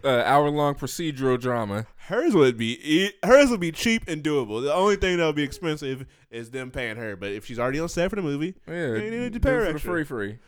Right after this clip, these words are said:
Speaker 2: Hey. All right, moving on to the opposite of the spectrum. Moving on to D C. Justice League artists. Uh, yeah, somebody who was an artist on the Justice League said Ben Affleck's Batman script was the best Batman script they have ever
Speaker 1: Hooray.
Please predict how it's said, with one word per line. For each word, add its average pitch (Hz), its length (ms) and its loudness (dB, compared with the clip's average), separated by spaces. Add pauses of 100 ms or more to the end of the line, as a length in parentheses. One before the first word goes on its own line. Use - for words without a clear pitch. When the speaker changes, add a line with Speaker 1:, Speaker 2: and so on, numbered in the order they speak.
(280)
Speaker 2:
Hey. 113 320 -12 (1000)
All 190 160 2
right, 143 240 2
moving 170 340 2
on 135 320 -4
to 151 160 -6
the 117 180 -2
opposite 123 440 -2
of 104 100 -12
the 110 60 -14
spectrum. 156 480 -6
Moving 131 200 -4
on 110 140 -4
to 98 80 -10
D 117 300 0
C. 110 440 -4 (1000)
Justice 185 460 -4
League 120 260 0
artists. 110 640 -2 (760)
Uh, 117 120 -4
yeah, 117 180 2
somebody 160 280 2
who 151 40 6
was 120 220 0
an 110 340 -2
artist 127 300 -4
on 113 80 -6
the 110 40 -8
Justice 113 320 -6
League 107 160 -6
said 107 280 -2
Ben 147 140 4
Affleck's 143 380 0
Batman 110 420 0
script - 260 -6
was 101 100 -10
the 87 60 -20
best 151 340 0
Batman 139 380 2
script 127 260 -4
they 101 120 -2
have 95 80 -2 (100)
ever 139 220 2
Speaker 1:
Hooray. 127 340 0